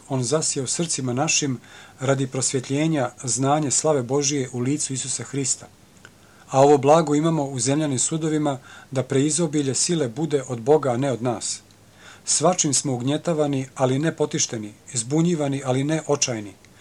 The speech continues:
progonjeni, ali nismo ostavljeni, oboreni, ali ne pogubljeni. Svakda noseći na tijelu umiranje Gospoda Isusa,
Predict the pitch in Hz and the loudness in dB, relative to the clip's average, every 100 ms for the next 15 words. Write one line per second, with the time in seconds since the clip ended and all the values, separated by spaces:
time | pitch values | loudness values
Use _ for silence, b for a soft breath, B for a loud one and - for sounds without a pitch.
0 | B B B 135 156 170 180 165 143 143 | B B B 4 6 6 4 4 2 0
1 | 135 135 160 160 151 139 - 160 143 131 | 0 2 2 0 -2 -2 -2 -2 -2 -4
2 | - 143 143 160 151 135 131 - 135 143 | -2 -2 0 2 0 -2 -4 -2 0 0
3 | 151 139 135 117 104 95 - - - B | 0 0 0 -2 -4 -12 -18 -20 -20 B
4 | B B B - 156 170 143 143 - 170 | B B B 4 4 4 0 0 0 -2
5 | - 135 123 - 165 139 147 156 131 117 | -2 -2 -4 -2 -2 0 2 2 0 0
6 | 135 151 - 131 139 - 165 147 | 2 2 0 -4 -4 -4 -4 -4